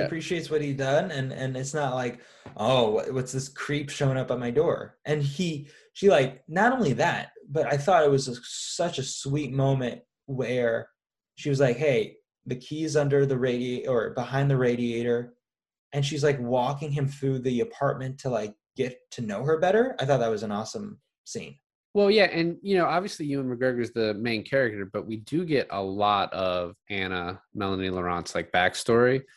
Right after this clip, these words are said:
Speaker 2: like, that her mom, you know, she didn't really have her mom. She was mostly with her dad. You know, it's, it's interesting
Speaker 1: Her
Speaker 2: that the
Speaker 1: dad wants to call her and constantly remind her that he wants to kill himself, which is,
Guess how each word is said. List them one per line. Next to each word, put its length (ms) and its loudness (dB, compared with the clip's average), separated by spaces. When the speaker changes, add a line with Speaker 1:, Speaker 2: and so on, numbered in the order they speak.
Speaker 2:
like, 160 -2
that 140 2
her 100 0
mom, 680 0
you 160 -8
know, 80 -4
she 180 -6
didn't 120 -4
really 180 -2
have 220 0
her 60 0
mom. 360 0
She 120 -6
was 120 -4
mostly 340 -2
with 160 -2
her 80 -4
dad. 500 2
You 80 6
know, 60 6
it's, 280 -4
it's 240 -2
interesting 380 2
Speaker 1:
Her 80 6
Speaker 2:
that 200 6
the 20 -
Speaker 1:
dad 60 2
wants 220 4
to 100 2
call 360 -2
her 160 2
and 120 -4
constantly 400 -4
remind 340 -2
her 80 2
that 120 0
he 80 -4
wants 200 -2
to 60 -6
kill 200 -4
himself, 560 -8
which 180 -4
is, 180 0